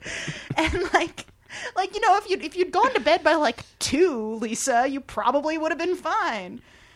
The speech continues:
Or the day I tried to walk to school and somehow managed to step in a, like, closed pole tie that had, like, a six-inch diameter that just, like, felled me, and I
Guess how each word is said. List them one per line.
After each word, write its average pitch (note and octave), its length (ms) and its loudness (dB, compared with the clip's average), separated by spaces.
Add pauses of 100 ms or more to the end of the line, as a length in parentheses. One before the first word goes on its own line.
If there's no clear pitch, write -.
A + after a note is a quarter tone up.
(200)
Or B3 100 -2
the C4 120 -6
day D4 180 0
I - 20 -2
tried C#4+ 220 -4
to C4+ 80 -2
walk G#3+ 320 -2
to A3 80 -10
school B3 580 -4 (260)
and B3+ 160 -4
somehow C4+ 200 -4
managed D4 280 -4
to D4 60 -10
step A#3 480 -8
in B3+ 140 -6
a, A#3 180 -10
like, G#3 300 -10 (220)
closed A#3 680 -4
pole G#3 280 -8
tie D4+ 340 -2 (100)
that E4+ 80 -8
had, B3 140 -8
like, - 100 -12
a C4 40 -12
six-inch C#4 560 -8
diameter C#4 580 -2
that - 120 -12
just, - 180 -14
like, A3+ 180 -12
felled A#3+ 560 -2
me, F4+ 400 -4
and A3 80 -8
I A#3+ 100 -10